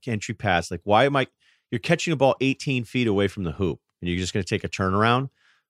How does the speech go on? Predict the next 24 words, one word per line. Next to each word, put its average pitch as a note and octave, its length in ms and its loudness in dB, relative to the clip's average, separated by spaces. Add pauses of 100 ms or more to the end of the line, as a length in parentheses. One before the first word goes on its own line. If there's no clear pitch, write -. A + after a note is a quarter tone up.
(100)
But B2 80 4
he C3 80 6
got D3 100 8
enough C3 220 4
shots - 640 2 (100)
and A#2+ 100 0
he A#2+ 80 0
also A#2 640 2
got A2 100 0
to G#2+ 80 -6
the F#2+ 60 -8
free C#3+ 160 -2
throw G#2 200 -4
line F#2 260 -2
and G2 80 -4
he G2+ 80 -8
was G2 120 -8
pretty - 280 -6
good F#2 160 -2
from F#2 120 -8
his E2 80 -10
free A#2 140 -2
throw F#2+ 160 -6
line. E2 100 -6